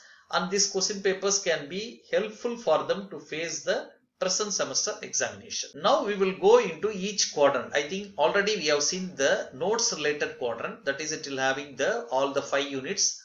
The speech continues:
and their notes are all have been provided there. They need to just download the things. The second quadrant is actually the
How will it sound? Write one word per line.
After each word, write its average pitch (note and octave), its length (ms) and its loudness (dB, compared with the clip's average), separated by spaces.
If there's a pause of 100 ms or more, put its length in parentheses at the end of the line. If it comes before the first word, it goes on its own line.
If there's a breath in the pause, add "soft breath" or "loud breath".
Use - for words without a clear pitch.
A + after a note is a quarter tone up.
(120)
and C#3 160 -2
their C3+ 220 2
notes C#3+ 340 0
are C3+ 140 4
all D#3 200 2
have A#2+ 180 0
been C#3 260 -10
provided B2 480 -4
there. G#2 160 -8 (320 soft breath)
They C#3 160 -4
need D3 240 -10
to A3+ 220 -6
just D#3 280 -2
download C3 400 -2
the A2+ 140 -10
things. - 380 -8 (420 loud breath)
The F3 120 4
second E4+ 460 0
quadrant F#3+ 440 6
is C#3+ 120 -2
actually D3+ 460 -2
the F3+ 300 2